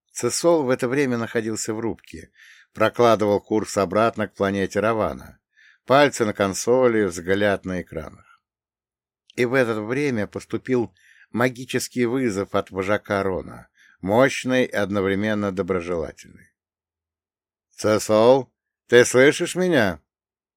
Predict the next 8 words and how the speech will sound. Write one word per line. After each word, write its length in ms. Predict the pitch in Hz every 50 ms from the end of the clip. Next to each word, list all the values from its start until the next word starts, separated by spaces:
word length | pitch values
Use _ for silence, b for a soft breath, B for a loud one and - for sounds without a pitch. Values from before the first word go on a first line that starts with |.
| _ _ _ _ _ _ _ _ -
Цесол 440 | - 113 107 - - 139 139 131 123
ответил 420 | 117 - - 123 107 - 117 107
с 100 | - -
удивлением 680 | 107 101 101 104 104 107 117 113 104 101 104 104 107
и 40 | 104
радостью. 640 | 101 92 76 69 73 - - - 85 82 82 - _ B B B B B B B B B
"Слышу, 640 | - - - 135 127 127 147 185 - - - 214
вожак, 500 | 202 214 214 160 143 139 117 - - -